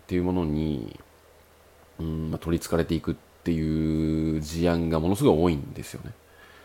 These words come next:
まあ、だから今別れるか別れないのかっていう、うん、回答っていうものは誰にも正直出せないものだとは思うんですけども。ただ、今、彼に対してこのような不安やモヤモヤを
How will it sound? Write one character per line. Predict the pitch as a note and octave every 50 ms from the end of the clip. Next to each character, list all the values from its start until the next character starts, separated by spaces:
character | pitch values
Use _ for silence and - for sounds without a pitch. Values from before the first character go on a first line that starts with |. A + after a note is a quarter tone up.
| - - -
ま | - B2+
あ、 | C#3
だ | F#3
か | E3+ D#3
ら | D3 D#3+
今 | G3 E3+ A#2
別 | F#2+ F#2+ G2 G2 - F3 G3
れ | A3 G#3
る | D#3 A2
か | - F2+
別 | F2 E2+ F#2+ G#2
れ | A#2+
な | B2 A#2 G2
い |
の | E2 D#2
か | D2+ E2 D#2+
っ | D2+ - - - -
て | - F2+
い | E2+
う、 | D#2+ F2 A#2 C#3+ C3 F#2 D2+ - - - - - - - - - - - - - - - - - - - -
う | F2+ F2+ F#2 F#2 F2+ F2
ん、 |
回 | E2+ - B2 C3+ C#3 C#3
答 | D3+ C#3+
っ | C#3
て | C3+ - - - - C#3
い | C#3
う | C3+
も | C#3
の | C#3 B2 F2+
は | E2+ F2+ F2 E2 D2+ C2 - - - -
誰 | - G2+ G#2+ D3 D#3
に | E3+
も | E3 D#3+ D#3
正 | - D#3+ D#3+
直 | D3+ D3 A#2 -
出 | - E2 E2+ -
せ | E3
な | F3 E3
い | A#2
も | F2+ F2 E2+
の | E2
だ | D#2 D#2+
と | D2 - C2
は | C2+
思 | C#2 E2 G2 G#2+ G2
う |
ん | D#2 C2+
で | B1 -
す | -
け | - B1+
ど | -
も。 | - C2 B1+ - - - - - - - - - - - - - - - - -
た | - A3+
だ、 | A3 A3+ A3 G3 C#3+ G2 E2+ -
今、 | F#3+ F3 D#3+ D3+ C#3 A#2 F#2 D2+ B1 - - - - - - - - - - -
彼 | - D3+ C#3 B2+
に | A2+ G2+
対 | A2 G#2+ G#2 G2
し | - -
て | - A2+ A2 G2 E2+ C#2+ A1+ G1+ - -
こ | - G2+
の | G#2 G#2+
よ | G#2+ G2
う |
な | F2+ E2+ F2 E2+ D#2+ C2+ C#2 -
不 | - E2+
安 | E2+ E2+ E2 D2+ - -
や | E2+ F2+ E2
モ | D#2+ E2 F2
ヤ | F2+ F#2
モ | G2 G2+
ヤ | G2 G2 G2
を | F#2+ A2 C#3 C3+ F#2+ D2+